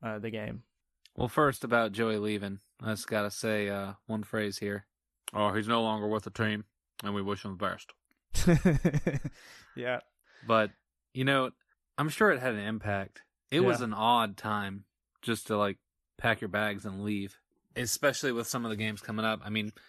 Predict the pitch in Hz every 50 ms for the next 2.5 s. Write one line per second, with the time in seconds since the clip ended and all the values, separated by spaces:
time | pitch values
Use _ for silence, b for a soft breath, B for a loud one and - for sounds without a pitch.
0 | b b b b b - 139 151 - - 160 156 147 147 143 139 135 139 - _
1 | _ _ _ _ _ _ _ 127 127 110 - 123 117 110 117 107 113 110 107 104
2 | 101 104 107 110 110 107 104 101 107